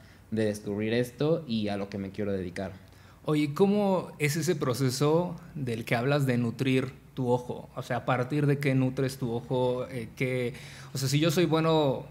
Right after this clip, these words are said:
Speaker 2: técnicamente con la cámara, pero probablemente no soy muy bueno tomando fotografías, ¿dónde es, dónde encuentras este proceso en el que, como dices, alimentas tu cerebro de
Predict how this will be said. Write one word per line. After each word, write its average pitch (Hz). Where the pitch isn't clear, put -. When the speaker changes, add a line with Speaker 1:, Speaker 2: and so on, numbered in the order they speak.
Speaker 2:
técnicamente 143
con 127
la 107
cámara, 143
pero 127
probablemente 143
no 143
soy 151
muy 151
bueno 147
tomando 143
fotografías, 135
¿dónde 151
es, 143
dónde 143
encuentras 143
este 139
proceso 117
en 135
el 110
que, 110
como 113
dices, 123
alimentas 131
tu 147
cerebro 127
de 110